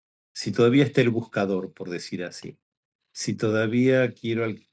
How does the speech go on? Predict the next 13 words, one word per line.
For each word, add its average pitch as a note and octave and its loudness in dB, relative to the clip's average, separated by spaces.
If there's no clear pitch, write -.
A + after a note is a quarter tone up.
mm, A2 -14
o C3+ 2
si - 4
verdaderamente D3 4
estoy C3+ -4
moviéndome A#2+ -2
con A#2 -6
lo G#2 -2
que F#2+ 0
es, - -10
con G#2 -6
lo G2 -6
que, - -12